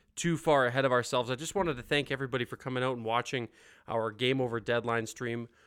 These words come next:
Went off without a hitch. It was incredible. A great panel of people to, uh,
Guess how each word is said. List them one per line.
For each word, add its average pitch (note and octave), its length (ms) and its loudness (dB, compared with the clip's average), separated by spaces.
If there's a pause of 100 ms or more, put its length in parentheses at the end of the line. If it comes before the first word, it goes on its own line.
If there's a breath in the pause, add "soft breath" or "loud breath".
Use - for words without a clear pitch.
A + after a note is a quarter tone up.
(180 soft breath)
Went D#3 260 4
off E3+ 240 6
without D3+ 240 6
a C#3+ 60 6
hitch. C#3 420 0
It C3 160 -2
was C3 640 -2 (160)
incredible. D#3+ 800 4
A C3+ 100 0
great D#3+ 380 2
panel D3+ 400 4
of C3 140 -4
people C#3 340 -4
to, C3 440 -4
uh, A#2+ 220 2